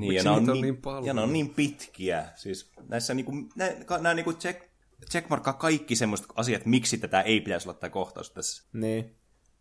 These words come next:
Speaker 3: Mutta niin, ei tää siis pelkästään seksikohtauksia, että se hauskin, hauskimmat mokat on just ne, että ne hahmot puhuu niin tyhmiä vuorosanoja
Speaker 1: Niin,
Speaker 3: ja käyttäytyy
Speaker 1: mm.
Speaker 3: niin oudosti,
Speaker 1: Mm,
Speaker 3: että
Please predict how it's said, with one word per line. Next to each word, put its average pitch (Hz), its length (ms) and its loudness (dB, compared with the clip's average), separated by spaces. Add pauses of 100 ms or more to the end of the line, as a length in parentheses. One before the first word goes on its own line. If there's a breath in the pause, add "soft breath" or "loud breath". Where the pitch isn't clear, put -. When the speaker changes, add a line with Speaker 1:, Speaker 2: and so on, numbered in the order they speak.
Speaker 3:
Mutta 135 160 2
niin, 147 140 2
ei 151 60 6
tää 156 180 4 (120)
siis 127 200 0
pelkästään 117 500 4
seksikohtauksia, - 640 -4
että 98 400 -6
se - 220 2
hauskin, 123 540 8 (540)
hauskimmat 113 500 0
mokat 104 320 0
on 95 120 0
just 98 220 -4
ne, 98 200 -4
että - 220 -4
ne 104 240 2 (100)
hahmot 104 380 0
puhuu 107 220 0
niin 98 160 0
tyhmiä 95 440 0
vuorosanoja 98 460 4
Speaker 1:
Niin, 90 80 2
Speaker 3:
ja 92 40 0
käyttäytyy 95 520 0
Speaker 1:
mm. 95 40 -4
Speaker 3:
niin 95 160 -2
oudosti, 95 460 -2
Speaker 1:
Mm, 87 60 -4
Speaker 3:
että - 160 -12